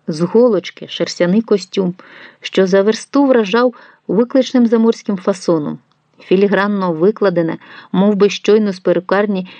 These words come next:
від найкращого майстра руде волосся. У вухах золоті прикраси, на пальцях рук персті з діамантами. Усмішка,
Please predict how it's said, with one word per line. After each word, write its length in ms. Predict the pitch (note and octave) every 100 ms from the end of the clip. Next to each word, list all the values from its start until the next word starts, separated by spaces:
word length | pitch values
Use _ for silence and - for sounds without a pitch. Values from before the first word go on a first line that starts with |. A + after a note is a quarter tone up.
| _
від 200 | F3 F3
найкращого 720 | F3+ G3 F#3+ G3+ A3 F#3 F3+
майстра 500 | E3+ E3+ G#3 - D#3
руде 260 | D#3+ D#3+ F3+
волосся. 640 | F3+ G3 A#3 A#3+ _ E3 _ _ _ _ _
У 140 | - F#3
вухах 520 | E3+ A3+ - G#3+ - - - -
золоті 380 | F#3+ G#3+ G#3+
прикраси, 640 | C#4 C4 A#3 E3+ F3+ F#3 A3 - _ _
на 120 | F3
пальцях 480 | F3 E3 F3+ F3+ F3
рук 260 | G3 G#3 - - - _ -
персті 560 | F#3 F3+ F#3 _ G#3+ - _
з 100 | G3
діамантами. 800 | F3 G3+ G3 F#3+ F#3+ F#3 F#3 F#3 F#3 _ _ _ _ _
Усмішка, 680 | C4+ C#4 - C#4 C4+ - B3+